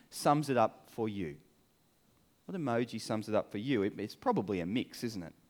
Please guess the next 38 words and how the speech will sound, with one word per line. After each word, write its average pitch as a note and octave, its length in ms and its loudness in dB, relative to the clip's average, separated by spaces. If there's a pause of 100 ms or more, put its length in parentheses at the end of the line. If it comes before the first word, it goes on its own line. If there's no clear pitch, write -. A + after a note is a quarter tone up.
(800)
Um, E3 260 2 (100)
but G3+ 100 6
however B3+ 340 10
you A#3+ 220 6
feel, A2+ 440 6
what C4 200 6
I D4+ 120 8
want A#3+ 180 6
us F3 120 -2
to G3 100 0
do D3 340 2
this - 300 -6
morning A2 400 0
is B2+ 120 -2
allow D#3 380 4
this G3+ 220 -4
part E3+ 260 0
of C3 80 -2
God's A#2+ 280 0
word, C#3+ 200 2
Isaiah A#2 400 0
six, - 400 -6
which - 160 -14
is B2 80 -8
a B2+ 60 -4
wonderful D#3 480 -4
chapter, G2+ 540 -6 (600)
I E3+ 80 4
want A#3+ 160 4
to D4 40 4
allow A#3 220 10
this F3 300 2
part F#3+ 240 4
of D3 60 0
God's C3+ 260 2
word B2 220 0
to C3 100 -6
speak - 480 0